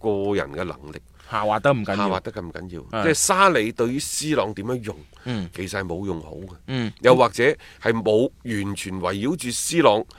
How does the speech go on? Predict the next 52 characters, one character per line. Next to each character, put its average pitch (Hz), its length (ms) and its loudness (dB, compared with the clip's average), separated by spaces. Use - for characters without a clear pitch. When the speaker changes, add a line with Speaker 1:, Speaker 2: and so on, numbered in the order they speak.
Speaker 1:
去 113 180 0
打 110 240 0
造 110 140 -2
一 110 180 2
套 104 140 -6
屬 - 140 -6
於 139 60 0
祖 127 140 0
雲 95 160 2
達 104 120 -8
斯 - 220 -6
嘅 107 80 0
進 110 320 -2
攻 120 180 -2
方 117 180 -2
面 85 160 -6
啲 90 40 -8
內 82 260 -4
容。 67 120 -14
不 - 60 -20
過 202 100 4
呢 220 140 2
個 160 100 2
我 117 160 -4
覺 139 80 -2
得 175 100 -4
亦 127 180 -6
都 143 120 6
可 110 160 -2
以 117 80 -6
理 78 240 -8
解。 90 240 -18
Speaker 2:
嗯。 107 380 -6
Speaker 1:
因 214 120 2
為， 139 240 4
即 - 120 6
係， 170 120 6
你 147 280 4
如 120 140 -4
果 - 100 4
仲 143 220 6
依 139 160 -2
靠 156 180 2
一 185 80 6
個 147 100 0
三 170 380 0
十 120 60 -6
五 127 80 -2
歲 127 160 0
嘅 123 80 2
老 117 240 0
將 127 280 2